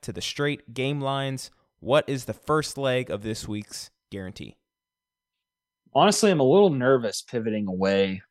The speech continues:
Speaker 2: from the player props because we have had a lot of success with it. But I really like San Francisco forty-niners minus six and a half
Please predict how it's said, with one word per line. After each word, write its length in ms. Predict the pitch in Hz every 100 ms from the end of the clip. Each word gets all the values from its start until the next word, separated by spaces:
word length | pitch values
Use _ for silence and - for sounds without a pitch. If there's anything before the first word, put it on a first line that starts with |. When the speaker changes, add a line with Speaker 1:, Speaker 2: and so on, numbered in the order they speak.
| -
Speaker 2:
from 400 | 104 92 90 80 -
the 100 | 95
player 320 | - 110 110
props 460 | 92 92 92 - -
because 760 | - - 95 87 73 - - - _ - -
we 180 | 101 92
have 220 | 135 143
had 160 | 107 92
a 60 |
lot 160 | 92 90
of 80 | 92
success 560 | - - - 107 -
with 160 | 92 87
it. 140 | - 90 _
But 320 | 113 110 107 - _ _ _ _ _ -
I 200 | 139 180
really 720 | 165 143 147 151 151 151 156 -
like 540 | 110 113 107 98 - - _
San 340 | - - 127 139
Francisco 720 | 160 127 - 120 - 120 113
forty-niners 840 | - 113 113 110 104 104 104 95
minus 460 | 104 98 104 107 -
six 320 | - 117 -
and 100 | 151
a 60 | 131
half 400 | 107 98 98